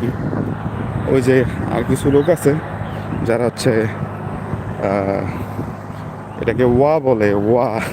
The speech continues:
আর কি, জমিতে ইয়া রোপণ করতেছে, ধান, ধান গাছ। আচ্ছা, এটা হচ্ছে তার আইলের ভেতর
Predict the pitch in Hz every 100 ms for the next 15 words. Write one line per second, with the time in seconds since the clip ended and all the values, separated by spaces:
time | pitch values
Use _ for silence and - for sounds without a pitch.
0 | - - - - - - - 120 110 104
1 | 123 123 123 - 117 110 110 - - -
2 | - 113 123 131 131 120 110 - - 98
3 | - - - - - - - - - -
4 | - - - - 107 113 110 90 - -
5 | - - - - - - - - 101 123
6 | 123 - 113 117 - - - - - -
7 | - - - - - - 92 - - -
8 | - - - - - - - - - -
9 | - - 113 113 117 110 104 - - -
10 | - - 110 113 117 117 107 - - -
11 | - - - - - - - - - -
12 | - - - - - - - - - -
13 | - - - - - 98